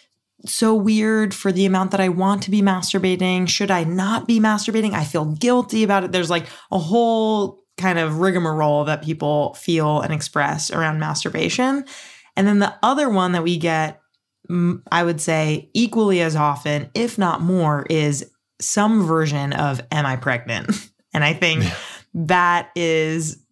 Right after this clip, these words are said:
Speaker 1: totally fair that people are really worried. And they, again, we talked about this in the last episode, people don't know how pregnancy works.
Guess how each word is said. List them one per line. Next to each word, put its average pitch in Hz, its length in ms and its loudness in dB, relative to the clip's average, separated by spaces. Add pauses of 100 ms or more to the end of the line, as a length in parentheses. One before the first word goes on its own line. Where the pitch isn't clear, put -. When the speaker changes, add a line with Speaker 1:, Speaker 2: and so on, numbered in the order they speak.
Speaker 1:
totally 202 400 2
fair 190 440 0
that 196 180 0
people 165 240 -4
are 165 100 0
really 170 280 0
worried. 175 580 0
And 170 140 0
they, 160 280 -4
again, 160 440 0
we 165 100 -2
talked 160 220 -6
about 147 160 -2
this 156 140 -6
in 160 60 -4
the 151 80 -2
last 156 240 -2
episode, 220 400 0
people 226 180 0
don't 196 280 2
know 190 180 0
how 165 300 0
pregnancy 190 560 0
works. 208 600 -2